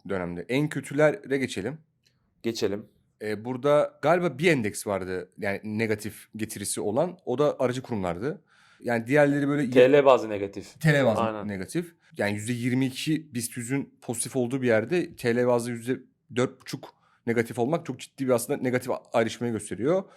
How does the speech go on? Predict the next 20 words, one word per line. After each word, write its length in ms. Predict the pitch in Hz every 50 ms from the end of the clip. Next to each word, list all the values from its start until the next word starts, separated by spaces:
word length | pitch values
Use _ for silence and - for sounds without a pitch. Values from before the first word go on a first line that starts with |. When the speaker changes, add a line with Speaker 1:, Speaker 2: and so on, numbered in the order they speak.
| - - - - - _ _ _ -
Speaker 1:
Ee, 200 | 113 117 117 120
burada 220 | 131 139 - 156 156
zaten 440 | 139 151 143 143 - 151 139 107
tekrar 340 | - 151 135 - - 151 139
olmasın, 520 | 143 - - - 143 143 127 104 - - 127
aracı 300 | - 117 117 113 120 117
kurumların 380 | - 123 123 120 120 117 120
hani 320 | 117 117 120 123 117 - - - - -
daha... 420 | - 110 113 131 127 127 127 - _ _ _ _ _ _ _ _
Aslında 340 | - 156 156 - - 226 220 170 - - -
yani 160 | 147 143 131
şöyle 240 | - - 180 185 165
de 100 | 143 117
bir 180 | 113 - -
ilginçlik 480 | 120 107 98 104 101 - - - - -
var. 240 | 156 175 175 175 - _ _ _ _ _ _ _
Hani 240 | - 123 113 113 - - _ _ _ -
bir 140 | 123 120 135
yandan 440 | 165 165 160 156 143 135 135 143 160
da 140 | 180 190